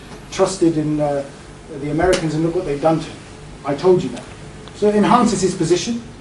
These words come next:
I don't think he's financially feeling the pinch. Um, and he keeps Rouhani weak, and, you know, it goes to this notion that why change him, actually? Because he gives a good speech, he keeps the, the liberal side of the country happy in a way, but he, he can't really get, you know, he has two hands tied behind his back.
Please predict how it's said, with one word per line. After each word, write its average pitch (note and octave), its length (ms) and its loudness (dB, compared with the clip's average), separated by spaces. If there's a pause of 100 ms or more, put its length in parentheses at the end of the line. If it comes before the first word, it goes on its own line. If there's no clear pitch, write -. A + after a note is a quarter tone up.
(380)
I F3 120 -2
don't G#3+ 160 2
think D#3+ 100 0
he's G#3+ 220 0
financially C#3+ 480 2
feeling C#3 320 2
the B2 60 -4
pinch. F3 300 2 (920)
Um, E3+ 360 4
and F#3+ 100 0
he G3 100 0
keeps F#3 300 -2
Rouhani E3+ 400 4
weak, A#3 260 4
and, F#3 140 0
you G3+ 80 0
know, E3 60 2
it E3 100 0
goes F3 240 4
to D#3 80 -6
this D#3 160 -2
notion G3 340 0
that F#3+ 120 0
why G#3 200 4
change G3+ 380 4
him, C3+ 100 -4
actually? C3+ 300 -10
Because E3 260 -6
he F#3 60 -4
gives E3 260 2
a E3 60 2
good E3 160 4
speech, G#3+ 340 -2
he - 80 -12
keeps - 300 -6
the, D3+ 200 -4 (400)
the D#3 100 2
liberal E3 300 6
side D#3+ 300 6
of D3 80 0
the C#3 60 -4
country D3+ 320 -4
happy F#3+ 360 0
in F#3 100 2
a F3 60 6
way, F3+ 240 4 (520)
but F#3+ 120 4
he, F#3+ 140 -6 (180)
he D#3+ 180 -4
can't G3 280 0
really E3+ 360 8
get, F#3 280 4
you F3+ 60 -2
know, E3 80 0
he D3 140 -2
has E3 200 -2
two F3+ 160 -2
hands D#3 300 0
tied C#3+ 240 0
behind C3 220 -2
his A#2+ 100 -6
back. A#2 200 -8